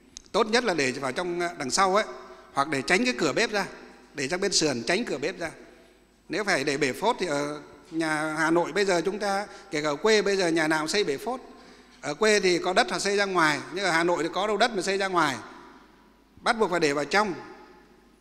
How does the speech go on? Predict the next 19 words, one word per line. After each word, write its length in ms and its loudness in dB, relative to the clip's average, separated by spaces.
Mình 200 2
cũng 180 -4
tránh 220 2
cái 100 4
nơi 240 4
thờ, 360 2
gian 180 2
thờ 180 0
nhà 140 0
mình 200 -4
đi. 160 0
Kể 140 2
cả 120 2
mình 200 2
thờ 220 4
trên 100 -2
tầng 160 4
thượng 260 0
nhưng 220 -2